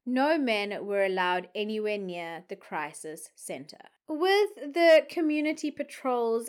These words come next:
and an increased police presence, twenty eleven was a quiet year. That silence, unbeknownst to the community, was probably just as a result of Bulelani not being in the area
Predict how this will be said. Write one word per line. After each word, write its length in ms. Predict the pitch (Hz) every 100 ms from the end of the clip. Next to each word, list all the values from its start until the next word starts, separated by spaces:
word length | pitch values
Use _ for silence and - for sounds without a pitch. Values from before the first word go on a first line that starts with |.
| -
and 420 | 240 233 233 233
an 200 | 220 247 240
increased 640 | 262 277 - 254 233 - -
police 300 | - 269 277
presence, 640 | - 339 330 320 320 320 - _ _ _
twenty 440 | - 359 359 359 381
eleven 680 | 277 233 226 233 233 233 -
was 520 | 226 240 233 233 226 -
a 40 |
quiet 540 | 165 - 214 185 180 175
year. 240 | 147 - - _ _ -
That 320 | 254 320 392
silence, 680 | - 302 269 285 392 453 -
unbeknownst 800 | 247 247 240 233 214 214 226 226
to 140 | 220 233
the 100 | 214
community, 760 | 240 254 320 311 330 330 330 330 _ _ -
was 420 | 403 440 415 359 330
probably 480 | 320 285 277 277 277
just 300 | 233 233 262
as 160 | 247
a 60 | 233
result 600 | 220 208 202 185 180 185 -
of 380 | 196 196 190
Bulelani 840 | 202 240 320 262 214 214 208 196 -
not 440 | 202 202 208 262
being 280 | 233 208 196
in 120 | 180
the 140 | 185 -
area 640 | 220 233 254 247 247 208